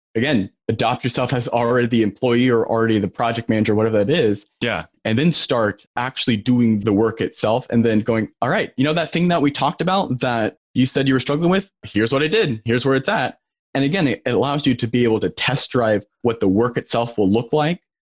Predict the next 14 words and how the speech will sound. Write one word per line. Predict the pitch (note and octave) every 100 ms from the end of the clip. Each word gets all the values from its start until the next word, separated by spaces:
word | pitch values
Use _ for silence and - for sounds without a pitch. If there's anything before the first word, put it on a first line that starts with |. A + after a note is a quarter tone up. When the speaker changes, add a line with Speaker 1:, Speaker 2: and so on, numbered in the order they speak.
| -
Speaker 1:
and | A2+ A2 G#2 G#2
be | A#2
able | A2
to | G#2
gauge | G2 G#2 A2 B2 -
expectations | A2+ - A2 - - A#2 A2 G2
back | G2 G2+ - - _ _ _ _
to | -
that | A#2 -
person | - B2 A#2
of, | F#2+ B2
"Oh |
my | C#3
gosh, | A#2+ D#3 G#2